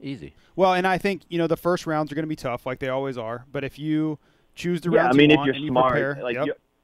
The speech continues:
Speaker 2: yep.
Speaker 3: you either show up at Anaheim one because I think that, you know, well, I call it Anaheim one, but who knows if where we're going racing, whether California will reopen again ever.
Speaker 2: Right.
Speaker 3: Um, but, like, you know, if the first, the first race is always a fun one because everyone's a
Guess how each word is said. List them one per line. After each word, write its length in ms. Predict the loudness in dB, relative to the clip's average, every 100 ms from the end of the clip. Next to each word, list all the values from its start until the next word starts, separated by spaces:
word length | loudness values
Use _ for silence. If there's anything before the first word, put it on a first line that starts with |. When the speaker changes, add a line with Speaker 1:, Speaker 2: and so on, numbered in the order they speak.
| -8
Speaker 2:
yep. 100 | -2
Speaker 3:
you 60 | 2
either 280 | 4 2 -2
show 160 | -2 0
up 160 | 0 0
at 60 |
Anaheim 460 | -6 -6 -8 -8 -6
one 260 | -6 -8
because 320 | -8 -6 -4 -4
I 100 | -4
think 280 | -6 -6
that, 180 | -4 -4 _ _ _
you 160 | -8 -6
know, 200 | -6 -8 -2
well, 240 | 0 2
I 80 | 0
call 260 | 2 2 2
it 40 |
Anaheim 320 | -2 -4 -4
one, 180 | -4 -2
but 140 | -2 0
who 100 | 0
knows 280 | 2 0 -2 _ -20 -20 -20 _ 2
if 160 | 2 4
where 260 | 6 8 8
we're 80 | 4
going 280 | 2 2
racing, 360 | 2 0 0 2
whether 220 | 4 4
California 600 | 4 4 4 2 2 4
will 200 | 4 4 0 -4
reopen 480 | 2 6 6 4 0
again 220 | 2 2 2
ever. 280 | 2 2 -2 -16
Speaker 2:
Right. 160 | -4 2
Speaker 3:
Um, 640 | 4 4 2 0 -4 -6 -10 -18 -4 2
but, 240 | 4 4
like, 240 | 0 0 _ -20 -4
you 160 | -2
know, 180 | -2 -2
if 200 | -2 -4 -4 0
the 200 | 0 4
first, 220 | 4 4 0
the 120 | 2
first 320 | 6 6 6 4
race 160 | 2 2
is 120 | 2
always 220 | 2 0
a 100 | -6
fun 200 | -6 -4
one 200 | -2 -4 -4
because 240 | -6 -8 -8 -4
everyone's 420 | 0 2 2
a 60 | 0